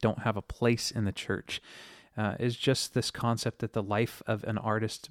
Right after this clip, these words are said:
being a prophetic is obviously and oftentimes a lonely life. Like you said, people aren't running the pastors out of town. The shepherds are always safe to stay in the hills. It's the prophets that are being shot at, like a Western movie on the way out.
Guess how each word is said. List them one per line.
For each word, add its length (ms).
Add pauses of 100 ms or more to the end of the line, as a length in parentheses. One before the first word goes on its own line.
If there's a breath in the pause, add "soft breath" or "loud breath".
(120)
being 220
a 40
prophetic 520
is 180
obviously 840 (400 soft breath)
and 120
oftentimes 1000 (260 soft breath)
a 100
lonely 380
life. 260
Like 140
you 80
said, 260
people 200
aren't 100
running 180
the 80
pastors 460
out 120
of 80
town. 340
The 80
shepherds 600
are 120
always 180
safe 280
to 80
stay 200
in 100
the 60
hills. 320 (240 loud breath)
It's 140
the 80
prophets 420
that 140
are 40
being 220
shot 320
at, 140 (100)
like 120
a 60
Western 360
movie 200
on 100
the 60
way 160
out. 220